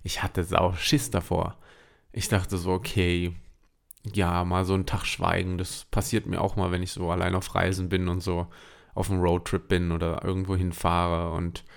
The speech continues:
dann redet man auch mal nicht für einen Tag." Aber dann so zehn Tage, wirklich nur mit du, nur du und dein Kopf. Das war dann, der Gedanke war einfach sau erschreckend. Und ich dachte auch, vielleicht rastet man völlig aus und kommt gar nicht mehr klar.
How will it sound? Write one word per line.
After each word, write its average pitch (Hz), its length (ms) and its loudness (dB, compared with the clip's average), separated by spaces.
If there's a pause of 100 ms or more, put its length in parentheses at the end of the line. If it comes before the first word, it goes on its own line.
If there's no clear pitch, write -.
(320)
dann 90 280 -2
redet 90 280 0
man 78 160 2
auch 92 180 4
mal 85 140 2
nicht 85 300 -4
für - 160 -4
einen 82 100 -2
Tag." - 300 0 (400)
Aber 92 220 4
dann 87 160 0
so 87 100 -2
zehn 110 400 0
Tage, 85 460 0
wirklich - 340 -4
nur 104 180 2
mit 107 240 -2
du, 95 320 0 (140)
nur 110 180 0
du 113 220 4
und 110 180 4
dein 95 140 4
Kopf. - 400 -2 (540)
Das 90 200 -4
war 92 100 6
dann, 90 320 2 (120)
der 95 160 0
Gedanke 98 400 2
war 85 80 4
einfach 85 320 -2
sau 90 200 4
erschreckend. 92 640 0 (500)
Und 92 100 -4
ich - 120 -6
dachte 95 280 0
auch, 85 100 0
vielleicht - 500 -2 (180)
rastet - 340 -4
man 90 180 0
völlig 104 500 4
aus 87 300 2
und 87 200 -4
kommt 87 260 -2
gar 92 220 2
nicht 117 160 -4
mehr 85 120 -4
klar. 87 420 -2